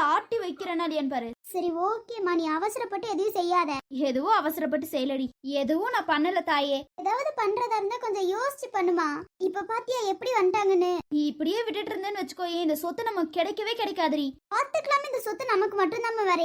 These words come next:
Speaker 2: யாருக்கும் இல்லமா.
Speaker 1: இப்படியே தாண்டி சொல்லிட்டு இருக்கணும் நம்ம.
Speaker 2: அப்புறம் வேற என்னதாம்மா பண்றது? நம்மளா ஏதாவது செஞ்சேன்னு வச்சுக்கோயே, அவ்வளவுதான்.
Speaker 1: மரியாதையா அந்த கம்பெனிக்கு மேனேஜரா போற.
Speaker 2: எனக்கு என்னமா தெரியும்? நான் இன்னும் படிச்சு கூட முடிக்கலமா.
Speaker 1: அதெல்லாம் படிச்சுக்கிட்டே அந்த கம்பெனிக்கு மேனேஜரா போடி.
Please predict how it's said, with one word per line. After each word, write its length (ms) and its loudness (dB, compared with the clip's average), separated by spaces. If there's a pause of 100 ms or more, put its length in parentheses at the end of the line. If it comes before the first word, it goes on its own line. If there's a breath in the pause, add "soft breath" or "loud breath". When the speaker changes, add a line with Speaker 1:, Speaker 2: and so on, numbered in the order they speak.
Speaker 2:
யாருக்கும் 340 2
இல்லமா. 240 2 (380)
Speaker 1:
இப்படியே 360 4
தாண்டி 240 2
சொல்லிட்டு 300 2
இருக்கணும் 260 2
நம்ம. 160 6 (360)
Speaker 2:
அப்புறம் 260 -2
வேற 100 4 (180)
என்னதாம்மா 480 2
பண்றது? 380 4 (200)
நம்மளா 260 4 (120)
ஏதாவது 300 2
செஞ்சேன்னு 380 0
வச்சுக்கோயே, 480 2
அவ்வளவுதான். 440 4 (300)
Speaker 1:
மரியாதையா 500 0
அந்த 160 -2
கம்பெனிக்கு 480 0
மேனேஜரா 420 2 (100)
போற. 160 2 (300)
Speaker 2:
எனக்கு 260 -2
என்னமா 280 2 (100)
தெரியும்? 360 4 (160)
நான் 140 -2
இன்னும் 240 2
படிச்சு 280 4
கூட 200 4
முடிக்கலமா. 420 2 (200)
Speaker 1:
அதெல்லாம் 420 2
படிச்சுக்கிட்டே 600 0
அந்த 200 -2
கம்பெனிக்கு 480 0
மேனேஜரா 380 2 (100)
போடி. 220 4